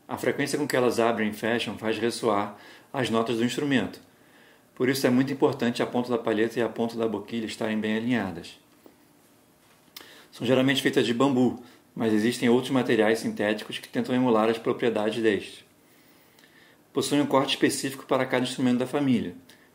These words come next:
e variações desse tipo de corte que produzem timbres mais distintos. Assim sendo, um fabricante pode oferecer diversos tipos de corte de palhetas,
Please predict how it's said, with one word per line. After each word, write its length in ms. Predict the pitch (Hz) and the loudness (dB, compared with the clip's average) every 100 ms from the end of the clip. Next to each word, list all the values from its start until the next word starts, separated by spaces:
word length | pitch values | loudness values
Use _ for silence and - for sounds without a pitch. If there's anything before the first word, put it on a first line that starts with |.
| _ - | _ -4
e 60 | |
variações 580 | 117 123 123 117 127 127 | 2 4 4 2 2 2
desse 240 | 131 127 - | 2 -2 -2
tipo 200 | 98 - | -6 -6
de 100 | 113 | -4
corte 480 | 110 104 123 - - - - _ | 0 0 0 -8 -18 -20 -20 _
que 100 | - | -6
produzem 420 | 127 135 123 135 | 0 4 4 2
timbres 380 | 120 - 131 131 | 0 0 0 0
mais 260 | 131 123 131 | 0 0 0
distintos. 640 | - - 127 101 - - _ _ _ _ _ _ - | -4 0 0 -2 -10 -20 _ _ _ _ _ _ -8
Assim 240 | 113 - | -6 -4
sendo, 400 | 117 143 131 107 | -2 0 2 0
um 60 | 107 | -2
fabricante 480 | 131 113 113 120 - | -2 0 0 -2 -2
pode 180 | 120 113 | -2 -2
oferecer 480 | 113 113 110 117 | 0 -2 0 0
diversos 460 | 110 104 117 131 - | 0 2 0 0 -6
tipos 240 | - - | -8 -6
de 80 | 110 | -6
corte 360 | 110 107 113 - | 0 0 0 -6
de 60 | |
palhetas, 500 | - 98 95 104 - | -6 -4 -4 -6 -14